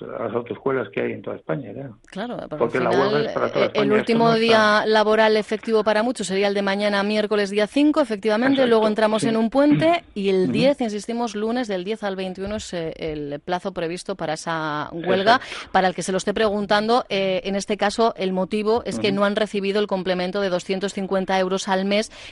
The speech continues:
Speaker 2: que se les prometió precisamente hace
Speaker 1: Sí.
Speaker 2: ya un año, después de ese medio a-, año de huelga que comentabas, Íñigo. O sea,
Speaker 1: Sí.
Speaker 2: que al final,
Speaker 1: Sí.
Speaker 2: eh, es volver un poquito, ¿no?, a-,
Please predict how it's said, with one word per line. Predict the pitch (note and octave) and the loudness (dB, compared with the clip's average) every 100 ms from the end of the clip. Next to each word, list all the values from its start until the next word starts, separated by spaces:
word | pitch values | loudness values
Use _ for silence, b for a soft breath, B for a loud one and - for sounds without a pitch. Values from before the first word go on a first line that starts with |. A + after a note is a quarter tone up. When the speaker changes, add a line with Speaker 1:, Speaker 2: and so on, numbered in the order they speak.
| B | B
Speaker 2:
que | A3 | 4
se | A#3+ | 6
les | G#3+ - | 2 2
prometió | G#3 G3+ A3+ | 2 2 2
precisamente | A#3 B3+ B3+ B3 A#3 B3+ C4 B B | 2 0 0 0 -2 -2 -4 B B
hace | G3 A#3+ | -4 0
Speaker 1:
Sí. | G#3+ | 2
Speaker 2:
ya | A3+ | 4
un | A3+ | 4
año, | A#3 A#3+ C4 - | 4 2 0 -4
después | G#3+ G#3 - G#3+ A3+ | -2 0 2 4 4
de | G#3+ | 4
ese | - G3+ | 0 0
medio | G3+ G3 | 0 2
a-, | F#3+ G3 G3 | 4 4 2
año | G#3 G3+ G3 | 2 2 2
de | F#3+ F#3+ | 4 4
huelga | F#3 F#3 | 4 2
que | F#3 | 0
comentabas, | F#3 F3+ F3+ E3+ D3 D#3 - | 0 0 0 0 2 0 -4
Íñigo. | E3+ D#3 D3 | -6 -4 -6
O | |
sea, | D3+ D#3 | -4 -4
Speaker 1:
Sí. | |
Speaker 2:
que | E3+ | -2
al | |
final, | E3+ G3 G#3+ A3 | -2 0 0 0
Speaker 1:
Sí. | - G#3 | -8 -10
Speaker 2:
eh, | G3+ G#3 D#3+ G3 G3 F3+ | -2 0 0 0 -2 -2
es | G3 G#3+ - G3+ F#3+ | -2 -2 -2 -4 0
volver | G#3 G#3 A#3 | 2 4 4
un | A#3+ | 2
poquito, | A3+ G#3+ A3 G3+ C4 B B B | 2 0 0 0 0 B B B
¿no?, | G3+ G#3+ B3 | -4 0 2
a-, | G#3 F#3 F3+ E3+ F3 E3+ | 4 4 2 2 2 -2